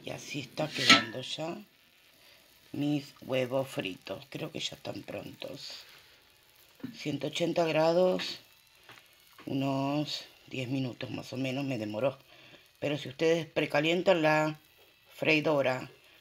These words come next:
cinco minutos seguro les hará más rápido. Creo que ya está pronto. Vamos a revisarlo. ¿Cómo quedaron? Los huevos fritos en el air fry.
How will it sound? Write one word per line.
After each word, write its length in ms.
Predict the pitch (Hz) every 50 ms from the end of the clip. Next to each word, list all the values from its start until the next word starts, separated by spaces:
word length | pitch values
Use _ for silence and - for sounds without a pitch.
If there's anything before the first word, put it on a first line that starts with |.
| _ _ _
cinco 380 | - - - 160 165 165 175 165
minutos 540 | 151 156 156 160 156 156 - 165 165 156 -
seguro 500 | - 139 131 135 143 151 151 147 - -
les 260 | - 135 131 123 - -
hará 240 | - 131 113 120 127
más 200 | 143 139 127 -
rápido. 500 | - 104 104 - - 110 104 104 - - 135 131 - - - - - - _ _ _ _ - - - - - _ _ _ _ _ _ -
Creo 200 | - - - -
que 100 | - 139
ya 120 | - -
está 160 | - - 139
pronto. 500 | - - - 107 95 - - - 107 101 - - -
Vamos 320 | 117 120 135 131 - -
a 40 | -
revisarlo. 600 | - 104 104 107 98 - - 101 95 90 92 92 90 - - - 123 - - - - - - _ - - _ - - - - - - - - - - - - -
¿Cómo 240 | - - 127 135 131
quedaron? 580 | - 113 110 110 104 135 143 156 160 151 143 - - - - - _ _ _ _ _ _ _ _ - - _ _ _ _ _ _ - - - - - - - - - - - - - - - - - - -
Los 200 | - - - -
huevos 520 | - 127 120 - 127 143 143 - - -
fritos 680 | - - - 156 139 139 - - - 151 151 147 - -
en 180 | - 143 131 135
el 180 | 139 143 - - -
air 240 | 139 135 131 139 - -
fry. 480 | - - 113 123 120 - - - -